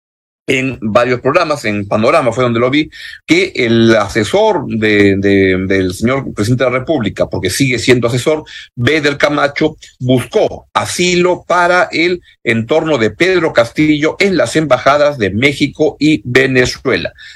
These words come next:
Ahí están viendo justamente las imágenes cuando se acerca Beder Camacho a la embajada de México. La fiscalía, por supuesto, que le estaba haciendo un seguimiento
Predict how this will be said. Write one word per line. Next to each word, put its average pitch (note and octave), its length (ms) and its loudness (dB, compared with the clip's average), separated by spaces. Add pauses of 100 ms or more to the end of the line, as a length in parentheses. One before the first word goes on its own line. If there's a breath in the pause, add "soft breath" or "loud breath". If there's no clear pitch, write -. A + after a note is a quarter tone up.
(100)
Ahí B2+ 140 -2
están B2+ 160 0
viendo C3 160 0
justamente D3 440 -2
las C3+ 220 -2
imágenes E3 500 0
cuando C#3 380 0
se D3+ 320 0
acerca C#3+ 540 2
Beder C3 340 0
Camacho E3 580 0
a D#3+ 160 2
la C#3 200 2
embajada C3 600 0 (280 loud breath)
de B2 120 0
México. C#3+ 440 -4 (1000)
La A#2+ 120 -2
fiscalía, A#2+ 640 -2
por A2 120 -8
supuesto, A2+ 380 -4
que A2+ 100 -8
le G2+ 60 0
estaba B2+ 280 2
haciendo C3 340 0
un B2 80 0
seguimiento D3+ 680 -2